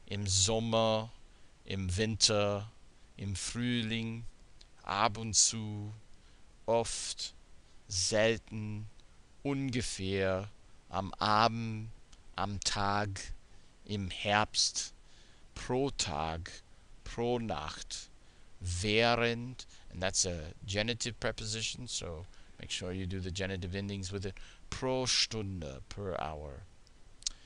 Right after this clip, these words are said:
And then some other useful, uh, words, useful expressions in this theme.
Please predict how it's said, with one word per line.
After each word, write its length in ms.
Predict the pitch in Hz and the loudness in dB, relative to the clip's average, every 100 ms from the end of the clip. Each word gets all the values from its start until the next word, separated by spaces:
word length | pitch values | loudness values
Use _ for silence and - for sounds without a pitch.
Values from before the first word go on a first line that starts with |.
| - - - | -20 -12 -4
And 140 | 104 | 2
then 220 | 117 117 | 2 4
some 220 | - 104 | 2 4
other 240 | 101 117 113 | 4 2 0
useful, 720 | 101 120 123 - 123 123 120 | 0 2 4 2 2 -2 -2
uh, 160 | 117 - | -2 -4
words, 540 | 107 117 117 117 - | -2 0 -2 -2 -2
useful 420 | 110 - - 104 | -2 -4 -4 -4
expressions 920 | 104 - - 101 - 107 104 - - - - | -2 -2 0 0 0 -4 -2 -2 -2 -8 -10
in 220 | 92 92 | -8 -6
this 420 | 90 92 - - - - | 0 4 4 4 -2 -14
theme. 500 | - 117 117 110 110 | -8 -4 -2 -2 -6